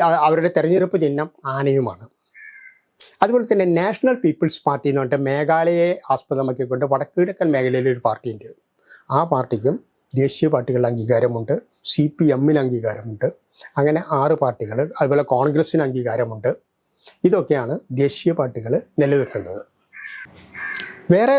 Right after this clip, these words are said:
ഒട്ടേറെ പാർട്ടികൾ കേരളത്തിലുണ്ടായിരുന്നു. അതെല്ലാം പിൽക്കാലത്ത് നിഷ്പ്രഭമായി. ജസ്റ്റിസ് പാർട്ടി, അതുപോലെ തന്നെ, ആ, പീപ്പിൾസ് കോൺഗ്രസ്, കൊച്ചിൻ കോൺഗ്രസ്, ഇങ്ങനെയൊക്കെ ചെറിയ ചെറിയ പാർട്ടികൾ വേറെയും ഉണ്ടായിരുന്നു. അതൊക്കെ പിന്നീടൊന്നും അധിക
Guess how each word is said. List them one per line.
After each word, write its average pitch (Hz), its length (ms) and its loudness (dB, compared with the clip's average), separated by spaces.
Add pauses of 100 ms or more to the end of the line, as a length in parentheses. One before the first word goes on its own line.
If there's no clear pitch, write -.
(120)
ഒട്ടേറെ 247 400 0
പാർട്ടികൾ 254 400 2
കേരളത്തിലുണ്ടായിരുന്നു. 156 840 0 (180)
അതെല്ലാം 214 400 2
പിൽക്കാലത്ത് 180 540 0
നിഷ്പ്രഭമായി. 151 640 -2 (640)
ജസ്റ്റിസ് - 480 0
പാർട്ടി, 117 320 -4 (1000)
അതുപോലെ 196 280 2 (100)
തന്നെ, 170 220 2 (680)
ആ, 147 40 4 (180)
പീപ്പിൾസ് 214 460 0
കോൺഗ്രസ്, 127 420 -4 (420)
കൊച്ചിൻ 190 320 2 (100)
കോൺഗ്രസ്, 131 440 -2 (120)
ഇങ്ങനെയൊക്കെ 233 340 0
ചെറിയ 226 200 0
ചെറിയ 240 220 0
പാർട്ടികൾ 165 300 2 (120)
വേറെയും 143 340 0
ഉണ്ടായിരുന്നു. 101 380 -8 (480)
അതൊക്കെ 214 280 0
പിന്നീടൊന്നും 170 440 2
അധിക 160 200 2